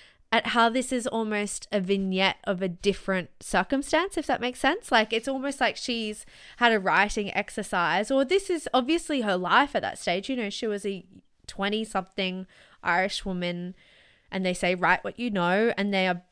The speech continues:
beautiful pieces of writing. But, um,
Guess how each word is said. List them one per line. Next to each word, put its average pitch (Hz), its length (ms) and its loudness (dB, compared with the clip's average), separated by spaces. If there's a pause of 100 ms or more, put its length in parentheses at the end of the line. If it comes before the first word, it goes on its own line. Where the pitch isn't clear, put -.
(220)
beautiful 226 640 2
pieces 214 560 2
of 180 120 -8
writing. 170 760 -2
But, 190 340 4 (460)
um, 190 500 2